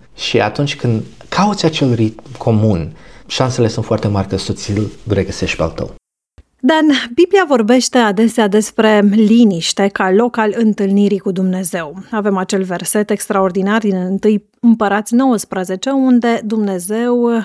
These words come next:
Speaker 2: nu era în vântul tare, nici în cutremur, nici în foc, ci în susurul blând și subțire.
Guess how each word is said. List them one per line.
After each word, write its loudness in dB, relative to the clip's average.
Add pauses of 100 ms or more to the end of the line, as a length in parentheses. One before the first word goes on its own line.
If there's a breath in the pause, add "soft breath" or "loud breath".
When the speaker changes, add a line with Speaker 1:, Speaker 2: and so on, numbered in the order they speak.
(300 loud breath)
Speaker 2:
nu 0
era 0
în -4 (540)
vântul 4
tare, -2
nici -8
în -12
cutremur, -2
nici -4
în -10
foc, -2
ci -10 (140)
în -4
susurul -2
blând -2
și -10
subțire. -10